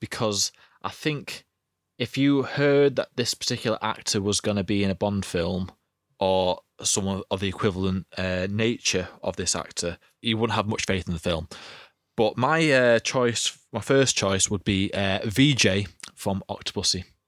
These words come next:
because today would be, it's, it's basically the equivalent of Roger Federer being cast in the next Bond film.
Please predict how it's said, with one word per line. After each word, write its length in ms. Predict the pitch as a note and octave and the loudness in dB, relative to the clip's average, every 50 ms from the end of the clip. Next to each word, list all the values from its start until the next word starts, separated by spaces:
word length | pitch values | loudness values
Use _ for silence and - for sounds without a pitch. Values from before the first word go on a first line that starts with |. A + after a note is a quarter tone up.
| _ _ _ _ - | _ _ _ _ -14
because 600 | B2 - - - A#2+ A2+ G#2 - - - - - - _ _ _ - | -12 -6 -2 0 0 2 2 4 2 2 2 0 -4 _ _ _ -8
today 420 | - G2+ F#2+ - B2 A#2+ A2 G2+ G2 | -6 -4 0 2 4 4 4 4 2
would 120 | G2 F2+ | 0 0
be, 140 | G#2 G#2+ G#2+ | 0 0 0
it's, 200 | G#2 A2+ - - - - | 0 -2 -4 -6 -4 0
it's 180 | D3 C#3+ C3+ - | 0 0 2 4
basically 380 | - D#3 C#3 A#2+ - - G2+ | 4 4 4 2 0 0 0
the 100 | F#2+ G#2 G2+ | 0 0 0
equivalent 360 | - - G#2+ - G#2 G2 F#2 | 0 0 0 0 0 -2 -2
of 280 | - G2 F#2+ F2 - - | 0 -2 -2 -2 -4 -4
Roger 220 | A2+ G2+ - - G2 | -2 -2 -2 -4 -4
Federer 340 | - G#2 G2 F#2 F#2+ F2+ | -2 -2 -2 -2 -2 -2
being 220 | E2+ G2 F#2+ F#2 F2 | -2 -2 -2 -4 -4
cast 460 | - - F#2+ F#2 - - - - - | -4 -6 -4 -2 0 0 -2 -2 -6
in 320 | - - G2+ F#2 F#2 F2+ F2 | -8 -6 -6 -4 -4 -4 -4
the 80 | F#2 | -4
next 200 | F2 F#2 F2+ - | -6 -6 -6 -8
Bond 220 | - F#2 F#2 F2+ F2 | -8 -8 -6 -6 -6
film. 280 | - E2+ E2 E2 E2 | -6 -6 -6 -6 -8